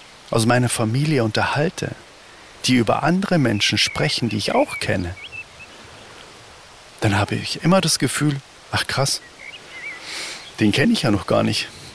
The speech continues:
Der hat zwar den gleichen Namen wie den, den ich kenne, aber den kenne ich gar nicht anscheinend so, wie du das erzählst.“ Weil, und das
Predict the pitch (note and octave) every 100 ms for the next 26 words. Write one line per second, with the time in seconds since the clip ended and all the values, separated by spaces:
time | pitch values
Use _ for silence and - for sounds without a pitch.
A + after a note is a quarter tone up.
0 | - G#2+ - A2+ G#2 G2 G#2+ G#2+ A#2+ G#2
1 | F#2 G#2 D#3+ G#3 - - - - - -
2 | - - - B2 A2+ A2 G#2 A2+ - -
3 | D3+ D3+ G#2 A2 G2+ G2 F3+ B3+ - A2+
4 | A2 G#2+ A#2 G#2+ G#2+ A2 - G#2+ G2 -
5 | - - - A2 A#2+ A#2+ A2+ - A2+ -
6 | A2 G2+ G#2 - - - - - - -
7 | - - - - - - - - - -
8 | - - - - - - - - - -
9 | - - - - - - - A#2+ G#2+ C#3
10 | B2 A2+ A2 - - - - - - -
11 | - - - - - - - - - -
12 | - - - A2 G#2+ G2 - -